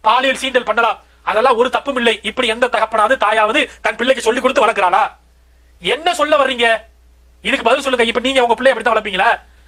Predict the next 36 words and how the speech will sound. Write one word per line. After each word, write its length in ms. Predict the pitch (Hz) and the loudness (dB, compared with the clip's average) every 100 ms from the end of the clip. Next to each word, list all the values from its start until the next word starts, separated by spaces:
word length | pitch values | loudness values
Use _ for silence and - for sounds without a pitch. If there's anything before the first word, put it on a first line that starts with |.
| 175 | -2
ஆம்பளை 180 | 233 233 | -2 -2
பிள்ளைடா 200 | 220 202 196 | 0 0 0
நீ, 60 | 226 233 - - | -2 -6 -10 -12
நீ 60 | 190 180 | 0 2
யாரையும் 300 | 185 233 202 | 2 0 -4
கற்பழிக்கலாம், 460 | 190 190 185 196 196 | -6 -4 -2 0 0
rape 180 | 196 196 | -2 -2
பண்ணலாம், 300 | 185 185 214 | -2 0 2
பாலியல் 260 | 190 208 202 | 0 0 -2
தொல்லை 140 | 180 196 | -2 -2
பண்ணலாம், 320 | 180 180 233 - - 175 | 0 0 0 -4 -6 -2
ஒரு 100 | 247 226 | 0 0
தப்பும் 200 | 240 247 | -2 -2
இல்ல 100 | 214 190 | -2 -4
தம்பி, 220 | 185 220 - - _ 160 | -4 -4 -6 -12 _ -6
நல்ல 220 | 233 285 185 | -2 -2 0
ஜாலியா 280 | 277 285 | 0 0
இருடா 160 | 208 202 175 | 0 -2 -2
தம்பி 180 | 185 220 - _ _ 175 | -4 -6 -8 _ _ -6
அப்படின்னு 340 | 196 214 240 | -4 -2 0
யாராவது 260 | 196 202 254 | 2 2 0
பிள்ளைய 160 | 208 202 | -2 0
வளர்க்குறீங்களா? 380 | 185 170 156 156 - _ _ _ _ _ _ _ - | -2 -2 0 -2 -4 _ _ _ _ _ _ _ -4
அவ 120 | 202 170 | -4 -2
என்ன 180 | 277 330 240 | -4 -4 2
பேச்சு 220 | 285 254 | 0 0
இது? 100 | 208 277 | -2 0
என்ன 120 | 320 277 | 0 -2
கருத்து? 260 | 277 269 226 - _ _ - | -2 -2 -4 -6 _ _ -4
பிள்ளை 180 | 294 320 220 | 0 2 4
ஆம்பளை 200 | 311 311 | 2 0
பிள்ளைக்கு 220 | 277 285 247 | -2 -2 -2
ஒழுக்கத்தை 240 | 277 214 | 0 -2
சொல்லி 140 | 220 | -4
கொடுக்குறான், 260 | 196 185 - - | -2 -4 -4 -6
அப்ப 100 | 202 | -4